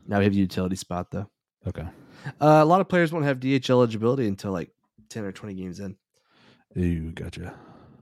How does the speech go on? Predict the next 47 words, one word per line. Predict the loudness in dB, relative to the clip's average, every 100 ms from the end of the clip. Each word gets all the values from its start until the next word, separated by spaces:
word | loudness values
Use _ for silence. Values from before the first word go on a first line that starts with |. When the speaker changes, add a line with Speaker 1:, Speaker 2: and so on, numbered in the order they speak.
| _ _ _ _ _ _ _ -20 _ -20 _ -20 _ -20 _ _ _ _ _ _
Speaker 2:
Oh, | -16 -16 -16 -20 -16
uh, | -14 -12
Speaker 1:
Gotta | -10
Speaker 2:
but |
Speaker 1:
make | -10
Speaker 2:
I | -8
Speaker 1:
sure | -6
my | -6
Speaker 2:
don't | -4
Speaker 1:
guy | -2
Speaker 2:
have | -2
Speaker 1:
wasn't | -2 -6
taken. | -6 -6 -6
Speaker 2:
pick. | -10 -18 -20 _ _ _ _ _ _ _ _ -20
That's | -18
Speaker 1:
Gosh, | -12
Speaker 2:
trash. | -10 -10 -12 -12
Speaker 1:
I | -8
might | -6 -6
be |
Speaker 2:
Dang, | -8
Speaker 1:
reaching | -8 -10 -12
for | -12 -8
Speaker 2:
God, |
Speaker 1:
him. | -6 -6
Speaker 2:
dude, | -6
Speaker 1:
I |
don't | -4
Speaker 2:
this | -6
Speaker 1:
think | -8 -14
Speaker 2:
is |
Speaker 1:
I'm | -12
gonna | -10
grab | -8 -6
him |
yet. | -6 -6
Speaker 2:
hard. | -6 -6 -8 -12 _ _ _ _ _ _ _ _ _ _ _ _ _ _ _ -10
Speaker 1:
Oh, | -6 -6
boy. | -6 -4 -2 -2 -2 -4 -6 -8 -10
Speaker 2:
<sighs> | -12
Somebody | -12 -8 -4
I | -2
wanna | -2 -2
take | -2 -2
a | -2 -4
chance | -2 2 4 4 2
on. | 2 4 6 6 8 8 6 2